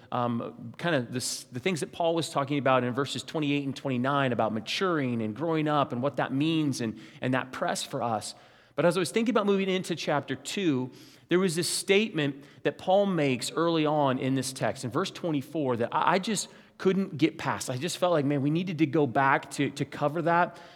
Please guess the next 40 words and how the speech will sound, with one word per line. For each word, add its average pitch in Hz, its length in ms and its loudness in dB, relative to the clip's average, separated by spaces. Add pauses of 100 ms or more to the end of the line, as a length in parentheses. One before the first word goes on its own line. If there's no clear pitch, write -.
(100)
Uh, 127 220 2
and 143 240 2
this 175 200 0
week 180 220 -2
was 156 140 -2
even 143 180 2
more 139 320 2
and 160 80 2
more 151 220 2
and 139 80 2
more 139 200 2
reminded 131 520 2
of 131 140 0
the 123 100 0
importance 139 560 -4
of 107 140 -6
this 160 300 0
and 117 120 -2
this 165 120 -2
particular 147 580 -4
topic. 143 480 -6 (580)
A-, 160 120 2
and 151 140 2
so 185 160 -2
I 160 80 2
wanna 196 380 2
go 175 200 0
backwards 151 520 2
for - 120 -4
the 127 60 -2
next 131 280 -2
couple 151 340 -2
of 110 120 -2
weeks 131 320 0
and 123 140 -4
talk 185 320 -2
about 143 240 0
something 139 500 -2 (240)
that 143 200 0
Paul 143 500 4